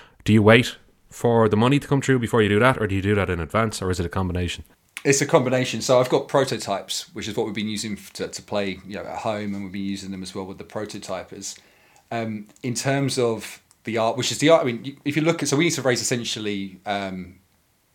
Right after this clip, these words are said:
Speaker 2: money for different, um, parts of the process. So the manufacturing is obviously, like, a,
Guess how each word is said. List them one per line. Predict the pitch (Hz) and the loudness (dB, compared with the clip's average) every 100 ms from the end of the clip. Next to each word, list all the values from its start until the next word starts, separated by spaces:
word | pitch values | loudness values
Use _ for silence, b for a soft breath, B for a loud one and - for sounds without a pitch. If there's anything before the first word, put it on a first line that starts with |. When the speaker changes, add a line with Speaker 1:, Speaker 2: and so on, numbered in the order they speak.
| _ - | _ -8
Speaker 2:
money | 120 113 | -4 -4
for | 98 | -4
different, | 92 110 107 90 90 | -6 -6 -6 -10 -10
um, | 92 90 87 90 | -12 -10 -12 -12
parts | - 98 - | -4 -4 -4
of | 98 | -10
the | |
process. | - 101 95 - | -10 -8 -8 -8
So | - | -8
the | 98 | -4
manufacturing | 127 139 113 110 - - 98 92 | 0 0 2 0 -2 -10 -10 -12
is | 98 98 | -14 -14
obviously, | 95 - 95 | -12 -12 -14
like, | - | -16
a, | - | -18